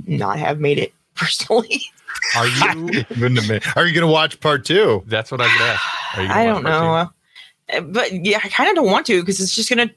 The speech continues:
Speaker 1: switch everything back to the same boring crap. And I, I, that, when I, I was mad about the,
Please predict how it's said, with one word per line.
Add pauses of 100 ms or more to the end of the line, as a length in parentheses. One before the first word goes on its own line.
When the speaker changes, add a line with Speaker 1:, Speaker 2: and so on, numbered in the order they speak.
(140)
Speaker 1:
switch
everything
back
to
the
same (340)
boring (240)
crap. (380)
And
I,
I,
that,
when
I,
I
was
mad
about
the,